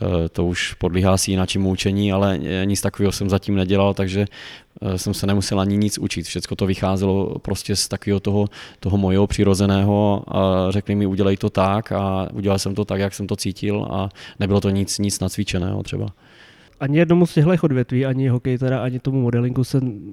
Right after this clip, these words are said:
Speaker 2: nedá věnovat jakoby věčně. Ně-,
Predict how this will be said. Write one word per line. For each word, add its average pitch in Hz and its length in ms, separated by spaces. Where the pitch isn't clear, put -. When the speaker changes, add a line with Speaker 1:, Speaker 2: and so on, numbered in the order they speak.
Speaker 2:
nedá 127 460
věnovat 123 460
jakoby 123 400
věčně. 110 640
Ně-, 123 180